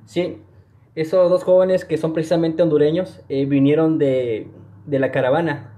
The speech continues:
hace un año. Y eso es algo que yo no tenía contemplado, sí. Eh, uno de ellos, eh, es el famoso David, al que el hermano Fausto menciona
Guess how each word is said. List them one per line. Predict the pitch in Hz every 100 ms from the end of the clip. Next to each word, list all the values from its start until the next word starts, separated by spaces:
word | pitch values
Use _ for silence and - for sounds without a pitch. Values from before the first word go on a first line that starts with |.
| -
hace | 135 143
un | 135
año. | 156 - - - - - - - _ -
Y | 160
eso | 160
es | 196
algo | 196 190
que |
yo | 175
no | 185 175
tenía | 165 160
contemplado, | 185 156 139 170 190 151
sí. | 143 165
Eh, | 123 127 123 113 - - - - -
uno | 143 160
de | 170 160
ellos, | 160 185 - - - -
eh, | - - - - _ _ -
es | 143 147
el | 151
famoso | 135 143 156
David, | 131 165 180 - _ _ _ _ _ _ _ _ _ -
al | 127 127
que | - 131
el | 131
hermano | 123 135 165
Fausto | 156 151 151 - 170 165 156 - 131
menciona | 135 131 - 175 165 -